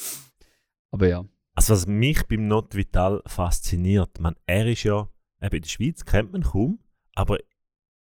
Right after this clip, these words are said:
Speaker 2: zum Beispiel im asiatischen Raum, das ist ein Superstar.
Speaker 1: Ja.
Speaker 2: Also eben, wie gesagt, er sagt ja auch dort im einen Beitrag, ja, so in zwei, drei Stunden macht er schnell so zehn Bilder,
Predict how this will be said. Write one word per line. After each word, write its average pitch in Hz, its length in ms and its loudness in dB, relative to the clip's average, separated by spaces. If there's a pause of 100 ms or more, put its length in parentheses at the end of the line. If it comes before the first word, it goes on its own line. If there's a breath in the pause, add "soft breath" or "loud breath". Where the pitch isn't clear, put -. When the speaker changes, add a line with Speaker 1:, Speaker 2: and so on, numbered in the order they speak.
(120)
Speaker 2:
zum 110 100 0
Beispiel 98 220 2
im - 80 -4
asiatischen 92 600 -2
Raum, 78 280 0
das - 160 -8
ist 90 140 -8
ein 78 100 -6
Superstar. - 920 -2
Speaker 1:
Ja. 98 300 -12
Speaker 2:
Also 95 180 4
eben, 120 200 4
wie 117 100 0
gesagt, 117 440 2
er 90 120 -2
sagt 107 340 0
ja 123 100 0
auch 110 40 0
dort 117 220 -6
im 113 100 -4
einen 113 200 -4
Beitrag, 113 600 -2 (560)
ja, 92 160 4
so 98 100 4
in 98 120 0
zwei, 98 240 2
drei 104 140 -4
Stunden 117 360 2
macht 98 240 2
er 98 60 -8
schnell 101 200 -2
so 104 140 -6
zehn 107 260 0
Bilder, 170 400 -2